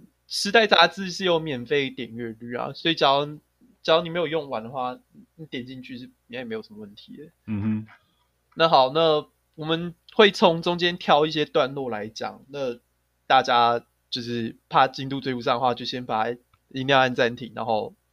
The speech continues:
Speaker 1: 跳到我们讲的这边这样。
Speaker 2: 嗯哼。
Speaker 1: OK。
Speaker 2: 好。
Speaker 1: 那我们就是先稍微从开头开始讲吧。就是一开始的开头，就是在，我先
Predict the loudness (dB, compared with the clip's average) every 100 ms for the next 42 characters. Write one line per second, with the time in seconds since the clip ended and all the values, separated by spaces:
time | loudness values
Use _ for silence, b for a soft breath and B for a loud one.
0 | _ -2 0 0 -2 -8 -10 -10 -18 -20
1 | -20 -16 -18 -18 _ -10 -6 -4 -6 -10
2 | _ _ _ _ _ -6 0 0 -2 _
3 | _ _ _ _ _ _ -6 -4 -2 2
4 | 2 2 -6 _ _ _ _ _ _ -8
5 | 0 8 8 8 4 4 2 -4 _ 6
6 | 8 10 6 4 0 2 2 -2 -6 -6
7 | -8 -12 _ -2 0 0 -2 -8 -8 -12
8 | -8 -10 -10 _ _ _ _ _ _ -4
9 | -2 0 0 0 -4 _ _ _ -6 2
10 | 2 4 -2 2 0 2 2 2 0 _
11 | _ _ _ _ _ _ -4 0 6 6
12 | 6 2 _ _ _ _ _ _ _ _
13 | _ -10 -2 0 0 -4